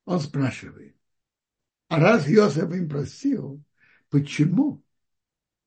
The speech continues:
все, они были наказаны, еврейский народ, за, за его продажу?» А там приводится, что в Зоар Хадаш написано, что их знание в Египет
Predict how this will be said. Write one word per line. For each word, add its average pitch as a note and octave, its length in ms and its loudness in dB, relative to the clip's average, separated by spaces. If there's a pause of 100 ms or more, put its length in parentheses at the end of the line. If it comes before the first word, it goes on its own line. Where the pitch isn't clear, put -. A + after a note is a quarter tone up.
(560)
все, F#3+ 440 -4 (180)
они D3+ 260 4
были F#3 320 4
наказаны, F3 720 -2
еврейский D3+ 560 0
народ, E3+ 480 0
за, - 300 -6 (180)
за D3 240 2
его D#3 260 -2
продажу?» B2 480 -12 (1800)
А C3 220 -6 (260)
там G3+ 200 4
приводится, G3+ 580 6
что F3 220 -6
в E3+ 100 -10
Зоар C3 460 2
Хадаш D#3 640 -4 (1500)
написано, D3 680 4
что - 140 -2
их D#3 140 4
знание G3+ 420 8
в D3+ 60 2
Египет F#3+ 640 0